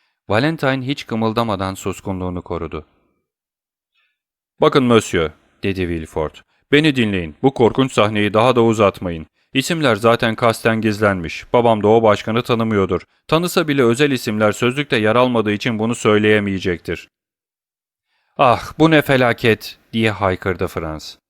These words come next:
"Bunları okurken bana sonuna kadar gitme gücü veren tek umut en azından babamı öldüren kişinin adını öğrenmekti.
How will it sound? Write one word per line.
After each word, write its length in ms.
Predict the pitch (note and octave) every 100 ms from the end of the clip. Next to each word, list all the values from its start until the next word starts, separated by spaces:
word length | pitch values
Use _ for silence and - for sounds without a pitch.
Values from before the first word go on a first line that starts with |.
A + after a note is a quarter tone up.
| _ _ _
"Bunları 340 | C#3 F#3+ E3+
okurken 580 | A2 A2+ E3+ - A#2 C3+
bana 200 | A#2 D3
sonuna 400 | D#3 B2 C3+ E3
kadar 260 | E3 D3 C3
gitme 340 | A#2 B2+ E3
gücü 280 | D3+ C#3 C#3
veren 280 | C3 B2+ A#2
tek 240 | D#3+ E3
umut 300 | C3 A#2 G#2+ -
en 120 | E3
azından 480 | D3+ C3 B2 A#2+ G#2+
babamı 300 | A#2+ D3 D#3
öldüren 420 | B2 A#2 C3 C#3
kişinin 380 | C3 - B2+ A#2+
adını 300 | A#2 A#2 A2+
öğrenmekti. 760 | G#2+ G2+ G2 F#2+ - - D2+